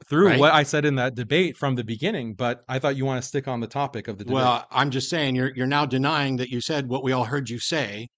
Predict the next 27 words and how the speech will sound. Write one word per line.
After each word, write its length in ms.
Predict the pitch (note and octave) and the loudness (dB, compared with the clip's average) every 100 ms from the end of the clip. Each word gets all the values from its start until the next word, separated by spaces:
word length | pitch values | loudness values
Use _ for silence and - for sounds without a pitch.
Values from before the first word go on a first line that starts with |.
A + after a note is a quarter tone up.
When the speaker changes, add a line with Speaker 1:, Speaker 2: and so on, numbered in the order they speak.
| _ _ _ | _ _ _
Speaker 2:
which 260 | B2 C3 F3+ | -4 -4 -4
Speaker 1:
No, 140 | D#3+ A#2 | -8 -4
Speaker 2:
got 140 | B2+ C#3 | 0 0
Speaker 1:
I 40 | |
said 120 | C#3+ | 4
Speaker 2:
popularized 420 | D#3 E3 D3+ C#3 C3+ | 4 4 0 0 -2
over 100 | B2+ | -2
the 100 | D#3 | -2
internet 340 | D#3+ A#2 A2 | -2 -2 -4
because 520 | C3+ A#2+ B2 G#2+ A#2 _ _ _ - | -6 -6 -6 -6 -14 _ _ _ -2
Mike 220 | B2 D3+ | 0 0
specifically 640 | - C#3 - D3 C#3+ C#3+ C3+ | -2 -6 -2 -2 -2 -4 -2
asked, 480 | F3+ C3 A#2 - - _ _ - | -2 -2 -4 -8 -14 _ _ 2
"If 240 | F#3+ F3+ | 4 4
a 120 | E3+ | 2
four-year-old 720 | D3 G#3 A3 F#3+ C#3+ C3 C3 | 0 4 4 4 2 2 0
goes 220 | D3 D3 | 0 0
through 140 | C#3+ E3 | 0 -4
precocious 480 | B2+ D3+ D3+ C3 - | -2 -2 -2 -2 -12
puberty, 520 | - A#3+ C#3+ G#2+ A2 A2 _ _ _ _ _ - | -4 -4 -2 -6 -8 -12 _ _ _ _ _ 2
under 320 | E3+ F#3 E3+ | 4 6 4
your 300 | D#3+ F3 G#3 | 4 4 2
version 640 | D#3 F#3 G#3 D3+ C3 A2+ | 2 2 2 2 -4 -6
of 200 | C3 C3 | -2 -2
what 200 | C3 C#3+ | 0 0
Allah 260 | C#3 C#3 C#3 | 2 2 2
permits, 580 | C3+ D#3 A3+ C#3 B2+ | 2 0 2 0 -4